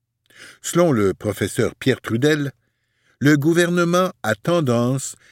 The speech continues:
à multiplier les exceptions à la loi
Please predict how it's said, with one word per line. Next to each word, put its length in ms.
à 140
multiplier 840
les 300
exceptions 600
à 80
la 120
loi 280